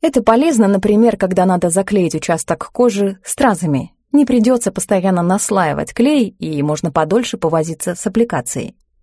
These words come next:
Самый доступный клей для ресниц Duo продаётся и с кисточкой. Называется Duo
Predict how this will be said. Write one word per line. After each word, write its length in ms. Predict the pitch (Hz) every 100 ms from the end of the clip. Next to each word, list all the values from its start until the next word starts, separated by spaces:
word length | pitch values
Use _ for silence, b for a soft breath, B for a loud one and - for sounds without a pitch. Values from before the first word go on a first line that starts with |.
| _ _ -
Самый 320 | - 339 285
доступный 680 | 220 233 - 240 - -
клей 280 | - 180 151
для 220 | 147 151
ресниц 560 | 156 160 170 147 - - -
Duo 380 | 180 156 165 294 - _ _ -
продаётся 600 | 196 202 254 330 - 330
и 100 | 311
с 120 | 311 -
кисточкой. 800 | 240 185 - 151 - - 135 - _ _
Называется 800 | 208 202 240 294 269 - 233 214
Duo 540 | 190 202 320 320 294